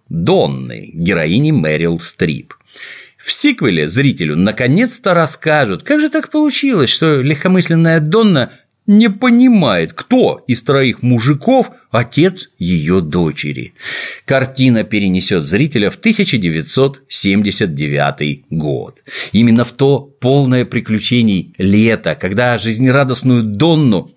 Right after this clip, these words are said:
драли всем побережьем. На роль мамы малолетней, как бы её помягче назвать, малолетней, зазвали Шер.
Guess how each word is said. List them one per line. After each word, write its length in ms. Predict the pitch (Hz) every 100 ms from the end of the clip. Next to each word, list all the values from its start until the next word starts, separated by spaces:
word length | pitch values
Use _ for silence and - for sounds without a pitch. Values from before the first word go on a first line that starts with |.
| -
драли 600 | 113 127 139 151 156 156
всем 420 | 139 - 98 95
побережьем. 1040 | - 87 87 85 80 76 69 67 64 - _ - - - -
На 120 | 117
роль 340 | 165 185 143 - _
мамы 460 | - 135 208 196 110
малолетней, 640 | 98 110 131 143 - 107 90
как 260 | - 90
бы 120 | 73
её 180 | 80 76 - _ _ -
помягче 520 | 82 85 80 - -
назвать, 640 | 73 76 73 69 64 - - _ _ _ _ _ _ _ _ _ _ -
малолетней, 720 | 76 76 71 62 62 62 - _ _ -
зазвали 480 | 90 107 95 180
Шер. 360 | 220 - 123 -